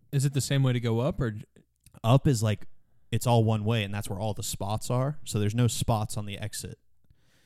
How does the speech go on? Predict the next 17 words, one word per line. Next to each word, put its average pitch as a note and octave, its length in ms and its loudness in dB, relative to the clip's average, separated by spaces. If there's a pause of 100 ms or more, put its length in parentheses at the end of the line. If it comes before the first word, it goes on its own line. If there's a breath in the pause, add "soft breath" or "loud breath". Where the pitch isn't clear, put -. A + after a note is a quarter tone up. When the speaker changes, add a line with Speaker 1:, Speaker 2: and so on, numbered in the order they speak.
(140)
Speaker 2:
It's, - 180 0
like, A#2 240 -2
essentially, C3+ 440 0
like, G#2 260 -4 (460)
a G2+ 100 -2
big A2 600 -4
spiral G2+ 640 -6
up, G#2 320 -6 (380)
but A2+ 120 -4
then A2+ 140 -8
a G#2 60 -10
really G#2 240 -4
tight, - 380 -4
narrow G2 400 -6
one E2+ 280 -12
down. - 380 -16 (200)
Speaker 1:
Okay. G2+ 380 -14